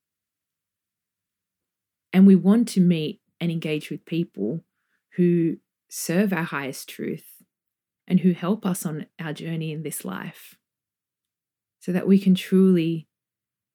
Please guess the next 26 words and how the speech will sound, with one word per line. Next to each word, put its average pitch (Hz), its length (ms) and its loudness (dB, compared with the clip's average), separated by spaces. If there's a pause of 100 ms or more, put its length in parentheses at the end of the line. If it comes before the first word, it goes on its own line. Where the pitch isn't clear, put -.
(360)
live 175 560 0
and 180 140 0
love 160 540 -6 (140)
from 175 140 -6
a 160 80 -4
place - 640 -8
of 180 100 -12
serenity. - 680 -10 (1400)
So 214 100 -8
let's 254 180 -6
just 370 160 -6
take 311 140 -8
a 254 60 0
moment 160 480 2
now 147 420 -4 (140)
to - 160 -4
look 180 340 -2
at 170 360 -8
how 190 260 0
self-love 170 680 -6
can 156 160 -8
function 156 560 -10
in 170 220 0
your 165 180 -2
everyday 135 400 -10
life. - 540 -14